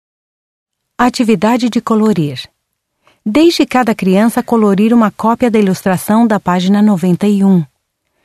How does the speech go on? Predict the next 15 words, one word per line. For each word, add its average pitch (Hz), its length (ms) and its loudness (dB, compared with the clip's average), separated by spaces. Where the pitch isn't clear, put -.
Enquanto 202 420 2
estiverem 175 500 0
colorindo, 170 840 0
revise 247 680 0
a 196 140 0
história 247 480 -2
da 240 100 0
primeira 202 380 0
visão. 160 460 -4
Chame 330 380 2
atenção 214 560 0
para 185 240 -2
detalhes 226 680 -2
dos 185 200 -2
desenhos 190 680 0